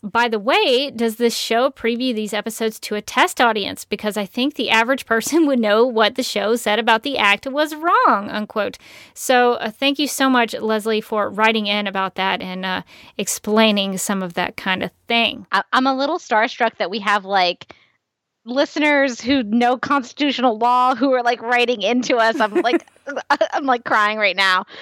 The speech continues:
Speaker 2: Uh, but that was a, that was an amazing email and, and completely right. And, and I feel like we are very justified now in being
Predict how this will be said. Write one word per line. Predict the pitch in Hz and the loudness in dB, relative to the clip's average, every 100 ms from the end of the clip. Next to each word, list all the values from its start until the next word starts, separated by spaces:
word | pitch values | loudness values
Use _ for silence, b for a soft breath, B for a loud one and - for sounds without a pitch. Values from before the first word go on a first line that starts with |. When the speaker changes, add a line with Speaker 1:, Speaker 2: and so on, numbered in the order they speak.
| B - | B -2
Speaker 2:
Uh, | 226 233 | 2 2
but | 226 262 | 2 2
that | 277 262 | 2 2
was | 294 302 | 0 -4
a, | - | -4
that | 220 240 | 0 2
was | 339 269 | 2 0
an | 302 | 0
amazing | 262 240 240 233 240 | -2 -2 -4 -2 -4
email | 202 233 226 208 | -2 -2 2 2
and, | 190 226 214 - | 2 0 -6 -4
and | 247 233 - _ | -2 -2 -8 _
completely | - 294 - 415 392 | -4 -2 0 2 2
right. | 330 320 | 2 2
And, | 196 - | 2 0
and | 226 233 - - | 0 0 -4 -2
I | 233 | 0
feel | - 330 | 0 0
like | 294 302 B B B B | 0 0 B B B B
we | 247 269 | -2 0
are | 277 | 2
very | 233 233 | 2 0
justified | 220 233 233 277 - 247 247 | 2 0 0 -2 0 0 2
now | 254 262 277 269 | 2 2 2 2
in | 240 | -2
being | 226 220 214 208 196 | -4 -4 -4 -6 -8